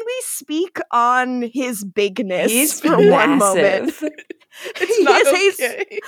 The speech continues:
Speaker 1: slab of meat. <laughs>
Speaker 3: So, okay, also, uh, from listening back to our premiere, he's supposed to still be in high school, I guess senior year or whatever. He's just
Speaker 1: Yeah.
Speaker 3: not going. So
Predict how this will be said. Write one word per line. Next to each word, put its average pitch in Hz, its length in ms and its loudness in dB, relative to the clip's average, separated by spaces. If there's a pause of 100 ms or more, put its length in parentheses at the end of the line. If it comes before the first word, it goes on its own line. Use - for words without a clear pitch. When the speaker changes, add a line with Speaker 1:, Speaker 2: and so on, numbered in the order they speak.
(140)
Speaker 1:
slab 285 680 2
of 262 240 -2
meat. 240 600 -2
<laughs> 494 60 -2 (1300)
Speaker 3:
So, 427 160 2
okay, 415 320 -2
also, 359 600 -4
uh, 254 260 2
from 262 320 -2
listening 254 400 -6
back 208 220 0
to 240 80 -6
our 202 40 -4
premiere, 208 380 -2 (300)
he's 480 200 -6
supposed - 460 -2
to 294 100 -12
still 220 200 0
be 208 220 -2
in 196 100 2
high 208 160 2
school, 175 200 -4
I 180 60 0
guess 240 240 0
senior 214 480 -6
year 214 260 -2
or 240 100 2
whatever. 294 440 0 (300)
He's 330 160 0
just 233 160 2
Speaker 1:
Yeah. 233 80 4
Speaker 3:
not 240 200 0
going. 196 360 2
So 202 280 -4